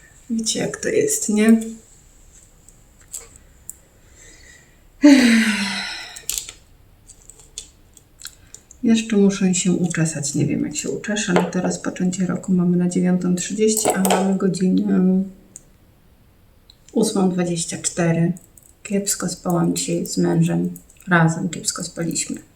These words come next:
Kręciliśmy się, wierciliśmy. Mi jeszcze wczoraj cały dzień jajnik bolał, ten zdrowy, który został mi pozostawiony, nie wiem po co.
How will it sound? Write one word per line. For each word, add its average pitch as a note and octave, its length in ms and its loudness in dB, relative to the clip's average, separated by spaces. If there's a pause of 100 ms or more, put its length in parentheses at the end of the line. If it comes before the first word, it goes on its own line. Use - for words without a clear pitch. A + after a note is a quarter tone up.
(1200)
Kręciliśmy F3+ 840 2
się, - 180 -4
wierciliśmy. G#3 760 2
Mi G3+ 140 4
jeszcze G#3 300 2
wczoraj F3+ 360 -2
cały G#3+ 340 6
dzień F#3+ 200 4
jajnik F#3+ 500 4
bolał, E3+ 440 0
ten F3+ 200 0
zdrowy, F3 400 0
który F3 340 2
został F3 400 2
mi E3 180 4
pozostawiony, F3 840 2
nie D#3 140 4
wiem C#3+ 260 0
po - 100 -8
co. - 440 -2